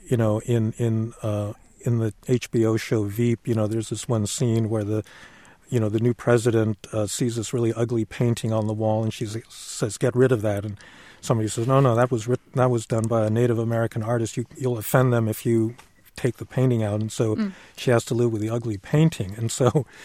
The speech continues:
Speaker 1: <laughs> you know, I think that there's a lot of that in our society where there are things that people understand to be true that you really can't talk about honestly. And I think Trump, you know, by refusing to back down as he did,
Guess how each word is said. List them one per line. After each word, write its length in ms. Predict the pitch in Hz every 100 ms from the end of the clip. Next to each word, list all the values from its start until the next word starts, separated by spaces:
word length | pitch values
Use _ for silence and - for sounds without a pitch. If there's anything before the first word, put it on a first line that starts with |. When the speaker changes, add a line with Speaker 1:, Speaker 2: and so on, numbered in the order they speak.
| -
Speaker 1:
<laughs> 240 | - -
you 80 | 143
know, 200 | 117 104 -
I 80 | 131
think 260 | 143 143 -
that 140 | 117 - - - -
there's 180 | - 120
a 40 | 120
lot 240 | 127 135
of 80 | 110
that 200 | 104 107
in 100 | 107
our 140 | 110
society 680 | 107 113 - 123 123 113 104
where 340 | 101 117 107 - - - _
there 120 | -
are 20 | 110
things 320 | - 123 113
that 100 | 113 - _ _ _
people 440 | - 143 - 113 120
understand 560 | 120 120 113 - 120 117
to 60 | 110
be 100 | 107
true 360 | - - 123 120
that 180 | 110 -
you 100 | 117
really 220 | 120 117
can't 360 | - 123 113 - _ _
talk 280 | - 123 117
about 260 | 117 113 107
honestly. 640 | 107 123 123 - 139 135 120 - - - - _
And 120 | - 120
I 80 |
think 340 | 127 143 123 -
Trump, 360 | - 135 127 - _ _ _ _ _
you 80 | 117
know, 140 | 107
by 360 | 104 113 113 107
refusing 540 | 110 - 147 135 123 107
to 80 |
back 340 | 92 110 113 -
down 440 | 120 117 117 113 120
as 200 | 110 113
he 100 | 104
did, 440 | 120 117 117 110